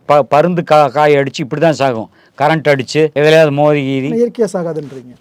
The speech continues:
Speaker 1: இயற்கையா ஒரு மனிதன் மாதிரி உடம்பு சரியில்லாம ஏஜ் ஆகி சாகிறது காக்காய் கிடையாது. ஆயிரம் ஆண்டுகள் வாழ்றதான் காக்கா. அதான் அண்டங்காக்கானே பேரு.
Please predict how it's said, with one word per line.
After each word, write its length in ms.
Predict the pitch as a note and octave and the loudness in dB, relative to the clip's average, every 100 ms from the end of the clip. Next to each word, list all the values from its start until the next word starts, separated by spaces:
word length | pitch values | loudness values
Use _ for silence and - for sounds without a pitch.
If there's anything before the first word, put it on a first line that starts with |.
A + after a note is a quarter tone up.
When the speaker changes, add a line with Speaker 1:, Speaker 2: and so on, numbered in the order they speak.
| - | -8
Speaker 1:
இயற்கையா 840 | D3+ F#3+ F3 - E3+ F#3 G3 F3 | 2 2 2 -2 2 4 4 2
ஒரு 160 | D3+ C#3+ | 0 -2
மனிதன் 380 | C#3 E3+ F#3+ E3+ | -2 0 0 2
மாதிரி 260 | D#3+ F3+ | 2 4
உடம்பு 300 | D3+ D#3 F3+ F3 | 4 4 0 0
சரியில்லாம 580 | F3 D#3 D3 C#3+ D#3 D#3+ | 0 0 0 0 -2 0
ஏஜ் 320 | D#3 E3 C#3 | 0 2 2
ஆகி 180 | D3+ F3 | 2 2
சாகிறது 380 | D3 C#3 C#3 D#3 | 0 0 -2 -4
காக்காய் 320 | E3+ C#3+ - | -2 0 0
கிடையாது. 400 | B2 B2 B2 A2+ - _ _ _ _ _ _ _ _ _ _ | 0 0 0 -2 -6 _ _ _ _ _ _ _ _ _ _
ஆயிரம் 540 | A#2 E3 F3+ F#3 E3+ | 2 4 6 4 4
ஆண்டுகள் 440 | D#3+ F3 F3 F3 D#3+ | 2 2 2 2 4
வாழ்றதான் 580 | D3+ D3 C#3+ B2 B2 | 2 2 -2 -2 -2
காக்கா. 240 | A#2 A#2+ F2 - _ _ _ _ _ | -2 -4 -6 -12 _ _ _ _ _
அதான் 220 | A#2+ C3+ C#3+ | -2 2 2
அண்டங்காக்கானே 680 | D3 D#3+ D#3 C#3+ C#3 C#3+ D3 | 0 0 2 0 0 -2 -2
பேரு. 340 | C3+ B2+ G#2 | -2 -4 -6